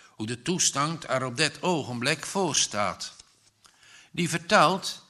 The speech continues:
dat er goede vorderingen worden gemaakt. De geallieerden rukken steeds meer op naar het oosten. Toen in september de luchtladingstoepen bij Arnhem neerdaalden, is er hard gevochten.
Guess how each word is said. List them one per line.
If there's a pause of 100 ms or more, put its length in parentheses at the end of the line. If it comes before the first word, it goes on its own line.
(160)
dat
er
goede
vorderingen
worden
gemaakt. (840)
De
geallieerden
rukken
steeds
meer
op
naar
het
oosten. (760)
Toen
in
september
de
luchtladingstoepen
bij
Arnhem
neerdaalden,
is
er
hard
gevochten.